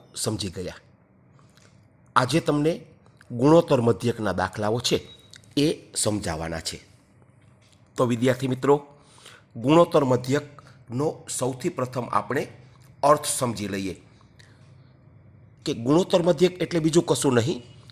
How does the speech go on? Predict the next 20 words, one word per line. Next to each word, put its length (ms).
પરંતુ 340
આપેલી 380
માહિતી 400
જે 120
હોય 280
એના 280
એન 240
અવલોકનો, 600
એટલે 280
અવલોકનો 480
બે 180
આપે, 340
ત્રણ 320
આપે, 300
ચાર 280
આપે 240
કે 140
પાંચ 300
આપે, 220
એને 220